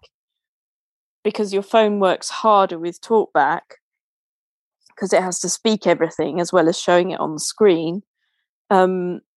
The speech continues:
any lagginess and lack of responsiveness is gonna be magnified, and that could actually make your Android experience really annoying. So it's better to spend a bit more money,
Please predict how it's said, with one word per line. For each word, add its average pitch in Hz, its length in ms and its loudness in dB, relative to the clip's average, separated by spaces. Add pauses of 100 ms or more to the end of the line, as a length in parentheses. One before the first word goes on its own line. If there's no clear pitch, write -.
(1000)
any 185 680 0 (160)
lagginess 185 720 0
and 170 160 -6
lack 165 260 -2
of 185 100 -12
responsiveness - 840 -4
is 170 140 -2
gonna 175 240 -2
be 160 400 -4
magnified, 165 680 2
and 180 160 0
that - 120 0 (100)
could 170 100 -6
actually - 460 -2 (240)
make 165 180 0
your 165 320 2
Android 165 440 -2
experience - 920 -2
really 160 400 0
annoying. 170 480 -2 (2250)
So - 180 0
it's - 140 0
better 185 280 2
to - 140 -6
spend 180 320 0
a 170 40 -2
bit - 240 -2
more 185 200 2
money, 175 500 -4